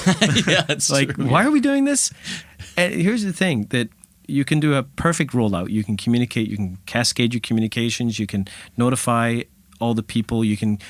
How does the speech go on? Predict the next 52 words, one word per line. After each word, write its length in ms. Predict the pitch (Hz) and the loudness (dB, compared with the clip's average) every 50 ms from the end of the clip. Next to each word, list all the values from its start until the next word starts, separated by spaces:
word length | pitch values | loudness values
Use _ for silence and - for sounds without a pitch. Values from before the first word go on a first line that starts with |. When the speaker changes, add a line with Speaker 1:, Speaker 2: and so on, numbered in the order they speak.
| - - - - _ | -20 -20 -20 -20 _
Speaker 2:
communicate 420 | - - - 131 131 127 - 131 104 | -6 0 2 4 4 4 2 0 -2
it 120 | 95 - | -2 -2
passionately 600 | - - 123 131 123 - - 143 131 120 127 123 | -2 0 0 2 2 0 -2 -2 -2 -2 0 0
with 160 | 107 107 104 | 0 -2 -4
conviction 640 | - - 110 104 98 139 143 - - - 135 120 107 | -2 -2 0 0 2 0 0 0 -2 -2 0 0 0
and 100 | 98 92 | 0 0
stir 440 | - - - - - - 135 127 | -2 -2 -2 -4 -2 0 0 0
up 140 | 131 127 - | 0 -2 -2
the, 280 | - 110 104 104 90 - | -2 -2 -2 -2 -2 -4
a 40 | 98 | -6
buy-in 680 | 95 95 104 110 123 131 127 120 123 127 127 131 131 123 | -6 -4 -2 0 2 2 2 2 0 0 0 0 0 0
and, 140 | 110 104 101 - - - - - | 0 -2 -2 -4 -8 -20 -12 -4
and 100 | - 104 | -2 -2
be 120 | 104 127 131 | 2 2 2
enthusiastic. 680 | 117 107 - 139 123 113 120 113 113 113 - - 117 | 2 2 2 0 2 2 2 0 0 0 -2 -2 0
You 60 | 123 | 0
can 80 | 135 135 | 2 2
do 100 | 135 135 | 2 2
it 80 | 135 131 | 2 2
all 180 | 156 170 170 | 2 2 2
right. 300 | 151 151 160 147 120 101 - - _ _ - - - - - - | 2 2 2 0 0 -2 -6 -14 _ _ -20 -20 -20 -20 -12 -6
But 100 | 120 107 | -2 0
when 80 | 123 127 | 2 4
you 60 | 131 | 4
begin 160 | 131 160 160 | 4 4 2
to 140 | 156 - - | 2 0 -2
execute 460 | 127 135 - - 165 - - 175 185 | -2 -2 -2 -4 -4 0 0 0 2
it, 140 | 208 - - - - - _ - - - - - - | 0 -2 -4 -12 -20 -20 _ -20 -20 -20 -20 -16 -16
at 120 | - - - | -16 -8 -2
different 280 | - 131 - 165 151 | -2 0 0 0 0
times 220 | - 147 143 120 113 | 2 2 2 2 2
you're 60 | 113 | 0
gonna 140 | 117 110 107 | 0 0 -2
turn 200 | - 135 131 123 | 0 0 0 2
around 100 | 120 113 | 2 2
and 100 | 110 101 | 2 0
say, 260 | - 117 107 107 110 - _ _ _ _ _ _ _ _ _ - - - - | 0 0 0 0 -2 -4 _ _ _ _ _ _ _ _ _ -20 -20 -20 -12
"Why 220 | - 113 107 117 131 | -6 -2 2 2 2
are 60 | 147 | 4
we 100 | 147 139 | 2 2
doing 200 | 131 139 139 143 | 2 2 0 0
this 140 | 143 - - | 0 -2 -2
again?" 280 | 143 131 139 143 143 147 - - - - - 139 | -2 -2 -2 -2 -4 -6 -8 -12 -20 -20 -18 -14
Speaker 1:
Mm-hmm. 220 | 87 80 80 87 95 98 - | -12 -12 -12 -12 -12 -14 -10
Speaker 2:
'Cause 140 | - 131 123 | -4 -2 0
you 80 | 131 135 | 2 2
have 100 | 135 131 | 2 2
to 60 | 127 | 0
go 100 | 120 110 | 0 0
back 180 | 107 113 113 | 0 -2 -4
to 80 | - - | -4 -4
the 100 | 107 104 | -6 -6